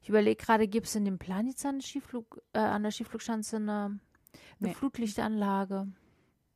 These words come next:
Speaker 2: Ich bin mir auch nicht sicher, aber dafür fängt ja die, das,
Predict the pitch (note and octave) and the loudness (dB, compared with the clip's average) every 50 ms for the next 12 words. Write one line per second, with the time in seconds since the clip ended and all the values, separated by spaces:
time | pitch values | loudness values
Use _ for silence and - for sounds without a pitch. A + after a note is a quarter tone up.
0 | _ _ _ _ _ _ G3 - - A3 G#3+ G#3 G3+ D#3+ F#3+ G#3+ G#3 G3+ - - | _ _ _ _ _ _ -12 -6 -2 0 0 2 2 4 4 4 4 4 2 0
1 | G3 - F#3+ F3 F3+ F#3 F#3 F3+ - F3+ F3 F3+ F#3+ F#3+ F#3 - G3+ F#3+ - - | 0 2 4 6 6 6 4 4 0 -8 0 4 4 4 6 4 -2 -4 -4 -10
2 | - - - - G#3+ G3 G3+ G3+ G3 - - - - G3 F#3 F#3 F#3 F#3 F3+ F3 | -18 -18 -2 2 4 4 4 2 0 -4 -6 -2 2 4 6 6 6 6 6 4
3 | E3 F#3 - F#3+ F#3 F#3 F3+ F3 E3+ F#3 F#3 F#3 | 2 0 -2 -2 -2 -2 -2 -4 -4 -4 -4 -4